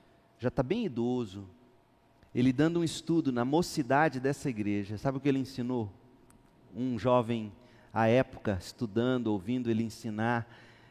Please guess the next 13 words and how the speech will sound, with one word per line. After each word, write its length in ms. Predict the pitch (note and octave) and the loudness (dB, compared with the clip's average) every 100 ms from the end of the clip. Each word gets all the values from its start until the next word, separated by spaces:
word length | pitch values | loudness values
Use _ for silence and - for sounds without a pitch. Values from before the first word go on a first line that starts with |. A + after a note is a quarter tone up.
| - _ | -20 _
já 180 | G2 A#2+ | 0 2
velhinho, 560 | A2+ A2+ A#2+ C3+ C3 | 6 6 4 0 -2
membro 340 | A2 C3+ F3+ D3+ | 0 2 2 0
da 120 | C3 | 0
nossa 260 | B2+ A#2+ A#2 | 0 -4 -6
igreja 400 | A2 A#2+ G#2+ G#2+ | 0 0 2 0
hoje, 240 | A2+ A2 | 0 -2
conversando 540 | - A2 G#2+ - A2+ | -4 -2 -2 -4 -6
comigo, 320 | - A2+ A#2 A#2 | -4 -4 -2 -2
me 100 | A2+ | -4
contou, 580 | - A#2+ G#2 A2 G2+ | -4 -8 -6 -6 -2
ele 140 | G#2 A2+ | -2 -2
ensinou 720 | A#2+ - D#3+ D3 G#2+ A2+ | -6 -8 -8 -4 -2 -2